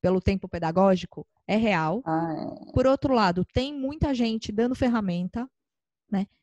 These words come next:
Speaker 1: Agora, o, o espaço que a minha filha frequenta, o Sementes do Core, eles, é, eles agora vão lançar um atendimento super, super, é, como se fala?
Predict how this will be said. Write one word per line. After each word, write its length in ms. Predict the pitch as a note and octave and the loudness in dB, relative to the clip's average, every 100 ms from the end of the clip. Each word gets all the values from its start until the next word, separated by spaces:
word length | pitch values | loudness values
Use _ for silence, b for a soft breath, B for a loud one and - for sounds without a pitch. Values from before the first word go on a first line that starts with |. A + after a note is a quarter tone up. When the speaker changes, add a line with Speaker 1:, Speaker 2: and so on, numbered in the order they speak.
| _ | _
Speaker 1:
Agora, 460 | G3+ G3 A3 A#3+ A3 | -2 2 4 4 6
o, 480 | G#3 F#3+ E3 D#3+ - _ _ _ | 6 4 2 -4 -10 _ _ _
o 220 | - G3 G#3 | 0 4 4
espaço 320 | - G3 G3+ | 2 -2 -2
que 60 | G#3 | -4
a 20 | |
minha 140 | F#3 | -4
filha 320 | F#3+ F#3+ F3+ E3 | -2 0 0 -2
frequenta, 720 | E3+ D#3 G3 A#3+ D4+ - F3+ _ _ | -4 -4 -4 -6 -6 -10 -10 _ _
o 80 | - | -6
Sementes 400 | - F#3 F#3+ F#3 | -4 -2 -2 -4
do 100 | F3 | -4
Core, 440 | - G#3 A#3+ G#3+ D#3+ _ _ _ _ _ | -2 2 2 0 -2 _ _ _ _ _
eles, 760 | - F#3 G3 G3 F#3+ F3+ - - _ _ - | 2 4 6 4 2 0 -8 -20 _ _ -4
é, 320 | E3+ E3 - | 0 0 0
eles 220 | F#3 F#3+ | 0 0
agora 280 | G3 G3 G3 | 0 2 0
vão 260 | G#3 A3 A3 | 0 -2 -2
lançar 520 | A3 - G#3 G3 G#3+ - _ | -4 0 2 2 -2 -8 _
um 120 | G#3 G#3+ | 0 0
atendimento 640 | G#3+ A3 G#3+ G#3+ G#3 A3 | 2 2 2 0 0 -2
super, 480 | A3 - B3 C#4 C4+ - _ _ _ _ _ | -4 -2 0 0 -2 -12 _ _ _ _ _
super, 680 | - B3+ A#3+ C4 B3+ A#3 A3 | -8 -6 -2 0 2 0 -2
é, 360 | G#3 F#3+ F#3 F3+ | -2 -2 0 -2
como 140 | G3 G3 | -4 -4
se 120 | F#3+ | -4
fala? 440 | - G3+ F3 D3 | -2 0 0 -2